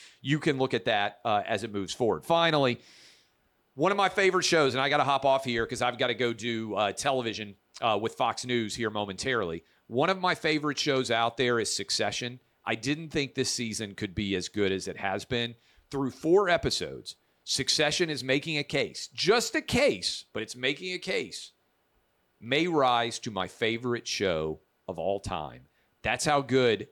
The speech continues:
season four has been. We're four episodes through.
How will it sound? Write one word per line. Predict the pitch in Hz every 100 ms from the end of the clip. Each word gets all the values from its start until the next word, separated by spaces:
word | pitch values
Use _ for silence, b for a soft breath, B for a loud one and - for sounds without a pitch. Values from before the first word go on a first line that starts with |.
| -
season | - 127 117 120 113
four | - 120 110 101
has | - 85 92
been. | 127 123 117 117 _ _
We're | -
four | 107 - 156 175
episodes | 175 180 196 180 165 - -
through. | 175 175 101 80